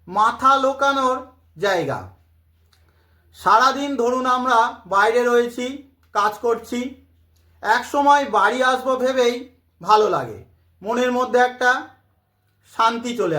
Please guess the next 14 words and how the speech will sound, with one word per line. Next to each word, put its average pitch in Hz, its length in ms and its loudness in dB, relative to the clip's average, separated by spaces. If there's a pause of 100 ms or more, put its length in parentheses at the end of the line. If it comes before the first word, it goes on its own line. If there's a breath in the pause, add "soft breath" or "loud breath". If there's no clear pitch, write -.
আসে। 110 180 -14 (1040)
ধরছি 269 460 2 (300)
সব 262 200 0 (160)
কিছু 294 240 -6 (160)
আপনার 247 280 -2 (100)
রয়েছে, 247 320 2 (420)
কিন্তু 262 360 -4 (640)
মনে 262 360 0 (180)
শান্তি 208 460 -4
নেই, 117 140 -6 (480)
মানসিকভাবে 262 840 0 (340)
আপনি 220 200 -4 (120)
ভেঙে 233 280 -4
পড়েছেন, 240 400 0